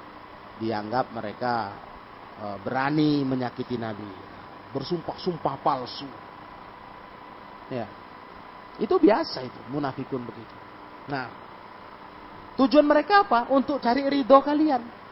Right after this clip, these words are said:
Supaya kalian, hai umat Islam, menerima mereka.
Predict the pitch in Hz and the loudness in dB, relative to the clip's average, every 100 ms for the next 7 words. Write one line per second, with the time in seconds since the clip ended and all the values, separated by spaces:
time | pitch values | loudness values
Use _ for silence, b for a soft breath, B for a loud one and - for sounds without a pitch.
0 | - - - - - - - - - - | -18 -18 -18 -18 -18 -18 -16 -16 -16 -16
1 | - - - - - 143 185 156 147 208 | -16 -16 -14 -8 -2 0 2 2 4 4
2 | 349 381 - - - - - 165 143 139 | 2 -4 -12 -18 -18 -16 -2 0 2 0
3 | 135 131 - 147 226 339 - - - - | -4 -6 -4 -2 -2 -4 -10 -18 -18 -18
4 | - - - 135 131 123 127 120 156 190 | -18 -16 -8 -2 -2 -2 -2 0 2 2
5 | 226 240 269 220 | 0 2 2 2